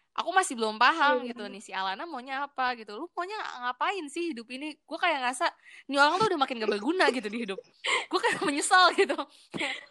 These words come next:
Speaker 1: "Lu ngapain ada di dunia gitu? Lu cuman, lu cuman
Speaker 2: Iya.
Speaker 1: ngerusakin hubungan orang gitu. Udah, nggak usah ada gitu."
Speaker 2: Iya. Hmm.
Speaker 1: Tapi kan nggak bisa ya,
Speaker 2: Betul.
Speaker 1: nggak bisa kayak gitu gitu loh.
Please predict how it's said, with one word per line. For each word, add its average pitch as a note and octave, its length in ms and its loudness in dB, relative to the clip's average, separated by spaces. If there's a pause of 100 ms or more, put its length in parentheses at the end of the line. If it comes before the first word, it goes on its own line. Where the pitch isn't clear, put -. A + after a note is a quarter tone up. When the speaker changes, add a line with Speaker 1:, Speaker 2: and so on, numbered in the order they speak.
(140)
Speaker 1:
"Lu - 20 -14 (100)
ngapain F#4 420 -2
ada C#4 220 0
di B3+ 180 -6
dunia E4 460 -4
gitu? D#4 240 -8 (720)
Lu A4 140 -2
cuman, F4 240 0 (440)
lu F4+ 100 -6
cuman F4 220 8
Speaker 2:
Iya. C#4+ 120 6 (100)
Speaker 1:
ngerusakin D4+ 560 -2
hubungan C4+ 380 -4
orang F#4+ 340 4 (100)
gitu. D4+ 220 -10
Udah, F#4+ 260 -14
nggak D4 180 -6
usah C#4 120 -4 (140)
ada E4+ 160 2 (140)
gitu." C#4+ 220 -14 (360)
Speaker 2:
Iya. B3+ 360 -8 (340)
Hmm. D4 200 -10
Speaker 1:
Tapi B4+ 180 -2
kan D5+ 140 0
nggak C4 140 -4
bisa C#4 200 -8
ya, A3 100 -4
Speaker 2:
Betul. G#3+ 80 -6
Speaker 1:
nggak A3 140 -4
bisa A3+ 140 -10
kayak G#3+ 120 -10 (100)
gitu A#3+ 140 -10
gitu F#3+ 140 -10
loh. F3+ 160 -10